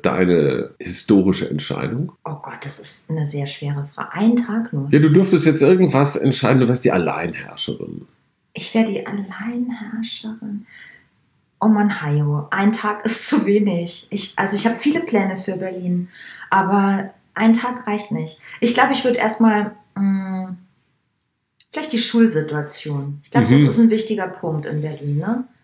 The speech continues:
Speaker 2: Schulsituation, Kinderversorgung.
Speaker 1: Mhm.
Speaker 2: So, das ist, das läuft nicht so wirklich prickelnd
Speaker 1: Man
Speaker 2: hier.
Speaker 1: muss dazu sagen, du selber hast keine Kinder.
Speaker 2: Nein, ich
Speaker 1: Ja.
Speaker 2: hab keine Kinder, weil es keinen Schulplatz gäbe für meine Kinder.
Speaker 1: Ja, ver-,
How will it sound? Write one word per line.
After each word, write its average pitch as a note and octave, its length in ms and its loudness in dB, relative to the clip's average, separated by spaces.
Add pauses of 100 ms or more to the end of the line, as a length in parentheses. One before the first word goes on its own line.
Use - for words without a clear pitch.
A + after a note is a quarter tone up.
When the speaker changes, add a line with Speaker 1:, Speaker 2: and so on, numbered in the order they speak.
Speaker 2:
Schulsituation, E3+ 1040 -4
Kinderversorgung. D#3+ 1080 -2 (380)
Speaker 1:
Mhm. G2 120 4
Speaker 2:
So, G2+ 240 4
das F#3 200 -8
ist, A3+ 160 -4 (220)
das A#3 160 -2
läuft G#3 260 0
nicht F#3 180 -2
so D#3 160 -2
wirklich F3 320 -4
prickelnd - 460 -4
Speaker 1:
Man A2+ 100 6
Speaker 2:
hier. C3 60 6
Speaker 1:
muss D3 100 4
dazu C#3+ 220 2
sagen, C#3 240 6
du B2 120 4
selber B2+ 300 4
hast C#3+ 200 -2
keine G2+ 360 -2
Kinder. F#2+ 580 -4 (100)
Speaker 2:
Nein, A3 440 0
ich - 80 -2
Speaker 1:
Ja. F3+ 120 4
Speaker 2:
hab G#3+ 220 -4
keine A3+ 360 0
Kinder, A#3 400 2
weil F#3+ 280 -4
es - 160 -8
keinen G3+ 300 -2
Schulplatz A3 540 -6
gäbe E3 300 -12
für F3 260 -12
meine E3 240 -10
Kinder. F3 340 -12 (400)
Speaker 1:
Ja, G2 260 0 (400)
ver-, - 260 -2